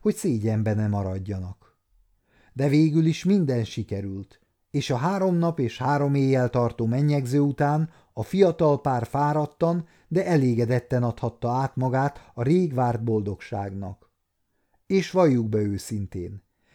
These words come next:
erre a boldogságra igencsak rászolgáltak. Elsősorban a fiatalasszony, Éva, akinek nagyon rögös utat kellett megjárnia, amíg vágya teljesült.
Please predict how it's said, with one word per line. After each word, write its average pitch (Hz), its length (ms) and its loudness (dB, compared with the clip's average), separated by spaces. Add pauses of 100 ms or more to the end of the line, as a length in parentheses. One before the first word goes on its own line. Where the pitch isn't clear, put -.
erre 202 320 2
a 170 80 6
boldogságra 156 880 2
igencsak 117 580 0
rászolgáltak. 95 920 -8 (500)
Elsősorban 139 920 0
a 90 60 -6
fiatalasszony, 139 1000 0 (200)
Éva, 123 640 -2 (400)
akinek 151 420 2
nagyon 160 300 2
rögös 113 320 0
utat 110 280 -6
kellett 107 420 -2
megjárnia, 135 840 0 (200)
amíg 156 300 2
vágya 113 360 0
teljesült. 95 840 -6